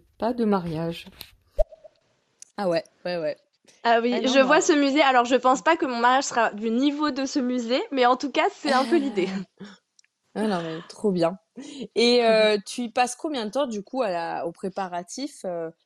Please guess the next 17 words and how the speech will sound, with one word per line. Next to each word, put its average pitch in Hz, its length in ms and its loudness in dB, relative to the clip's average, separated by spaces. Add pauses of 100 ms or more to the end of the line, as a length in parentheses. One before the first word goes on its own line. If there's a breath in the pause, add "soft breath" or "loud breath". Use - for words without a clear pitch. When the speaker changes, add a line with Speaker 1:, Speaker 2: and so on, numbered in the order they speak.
(140)
Speaker 2:
enfin, 180 120 -10
par 165 200 -6
semaine, 202 380 -6
est-ce 170 160 -10
que - 80 -14
t'as 160 180 -4
une 160 200 -10
idée, 202 440 0
euh, 165 140 -6 (380)
ça - 180 -12
doit 160 100 -6
dépendre. 165 480 -6
Speaker 3:
Alors, 214 280 2 (260)
s-, - 340 -18
oui, 254 200 0
ça 208 180 4
a 180 40 6